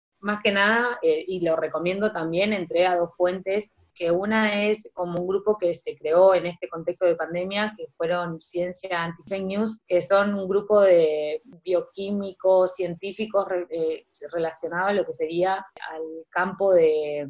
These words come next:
ciencia, de las ciencias duras, de las ciencias exactas, que, eh, armaron como este grupo justamente para informar de lo que se está hablando ahora de covid,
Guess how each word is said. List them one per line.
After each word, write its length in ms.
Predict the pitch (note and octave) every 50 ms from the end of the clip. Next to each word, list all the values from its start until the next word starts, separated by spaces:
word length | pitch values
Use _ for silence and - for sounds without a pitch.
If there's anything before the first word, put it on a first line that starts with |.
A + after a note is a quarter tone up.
| D3 C#3+ -
ciencia, 500 | - F#3+ F#3+ G3 G#3 G3+ G#3 - G3 G3
de 60 | F3+
las 180 | D#3 C#3+ -
ciencias 360 | - E3+ F3 E3+ F#3 E3+ C#3 C#3
duras, 380 | E3 F3+ F#3 F3+ F3+ F#3 F#3+
de 80 | F#3 D#3+
las 160 | D#3 D3+ -
ciencias 300 | - E3 D#3+ F3 D#3+ -
exactas, 580 | - - - F3 E3+ F3 - - F3 F3+ - - _ _ _ _ _ _ _ _ _ _
que, 240 | - G3 G3+ G#3+ A3 G#3+ - -
eh, 340 | - F3 F#3 F3 E3+ E3 D#3+ D#3
armaron 420 | - E3+ E3+ E3+ F3+ F3+ F#3+ G3 F#3+
como 180 | - F3 F3 F3+
este 180 | F3 - F#3+
grupo 580 | G3 G3 G#3 G3+ - - G#3+ A3 A#3 C4 - - _
justamente 760 | - G3 - - - G3 G3 G3 G#3 G#3 A3 A3+ G#3+ A3 - _ _ _ _ _
para 480 | - G3 F#3+ G3 G3 G#3 G#3+ G#3+ A3 -
informar 800 | - F#3 F3 - - E3+ E3 F3 F3 F3+ F3+ F#3 F#3 G3+ A3 A#3+ - _
de 380 | - F3+ F3 E3 F3+ F3+ F3+ F#3+
lo 160 | G3+ G3 F#3
que 80 | - D#3
se 80 | D#3
está 160 | D3+ - E3
hablando 300 | D#3+ E3 E3+ E3+ F3 F3
ahora 260 | E3 E3 E3 E3+ F3 E3
de 160 | D#3 D3+ -
covid, 420 | - D#3 D#3 D3+ D#3+ D#3+ E3+ F3